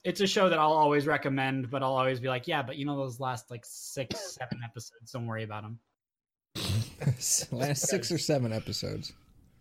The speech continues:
Speaker 1: Well, I mean, if you, you watched Full Metal Alchemist Brotherhood and not Full Metal Alchemist, right?
Speaker 2: Right, yeah.
Speaker 1: So, uh, in Full Metal Alchemist, uh,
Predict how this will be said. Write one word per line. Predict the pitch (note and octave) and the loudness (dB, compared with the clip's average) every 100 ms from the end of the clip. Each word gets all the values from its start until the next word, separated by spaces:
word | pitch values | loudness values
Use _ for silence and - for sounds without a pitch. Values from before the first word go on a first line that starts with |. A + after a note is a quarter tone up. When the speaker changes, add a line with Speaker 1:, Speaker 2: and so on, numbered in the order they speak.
| _ _ _ _ _ _ _ - | _ _ _ _ _ _ _ -2
Speaker 1:
Well, | D#4+ | 2
I | D4 | 6
mean, | C#4 C4 G#3+ - _ _ _ _ | 6 6 2 -4 _ _ _ _
if | A3 A3 - | 2 2 0
you, | A#3 C4 C4+ A#3 - | 0 2 2 0 0
you | C4 D4+ | 6 6
watched | E4 C#4 - | 8 6 4
Full | C4 A3+ | 4 6
Metal | A3 G#3+ | 6 6
Alchemist | E3+ D#3+ F3+ C3+ | 4 4 -2 -2
Brotherhood | E3 D#3 D3 C#3+ | -2 0 0 -2
and | C3+ | 0
not | C3+ B2+ | 0 -2
Full | C#3 | -6
Metal | B2+ A#2+ | -4 -4
Alchemist, | A#2 A2 A#2 A2 D3+ | -4 -6 -12 -14 -8
right? | D3+ G#3+ F#3+ _ _ - | -6 -8 -12 _ _ -4
Speaker 2:
Right, | D3+ D#3+ A#2+ - - - | 2 4 4 0 -8 -4
yeah. | C3 E2 - - - _ _ _ - | -4 -4 -10 -20 -20 _ _ _ -8
Speaker 1:
So, | G#3 F#3 E3 F#3 _ _ _ _ _ _ - | 0 2 2 -2 _ _ _ _ _ _ 0
uh, | D#3+ D3 C#3 C3 A#2+ B2+ - _ _ _ _ _ _ G3+ | 2 4 2 0 -2 -6 -14 _ _ _ _ _ _ 2
in | G3 F#3+ F#3 F3 | 4 4 2 -2
Full | - - B3+ | -6 0 2
Metal | D4 C#4+ A#3 F3 | 4 2 2 2
Alchemist, | F#3 F3+ D#3+ C3 B2 - - - - _ | 2 2 -2 -2 -4 -8 -12 -16 -20 _
uh, | D3+ C3+ B2 A#2+ A2+ A2 | -4 -2 0 -2 -4 -6